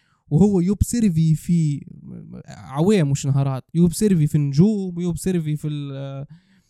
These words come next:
في القمرة، ويوبسيرفي في ال-، لي، شو اسمهم هما، لي غالاكسي، ويوبسيرفي في ال-،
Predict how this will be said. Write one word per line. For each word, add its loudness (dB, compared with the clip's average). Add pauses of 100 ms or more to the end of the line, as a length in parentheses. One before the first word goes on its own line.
(400)
في -2
القمرة، 2
ويوبسيرفي 2
في -2
ال-، -4
لي، -4
شو -12
اسمهم -6
هما، 0
لي 4
غالاكسي، 2
ويوبسيرفي 0
في -4
ال-، -2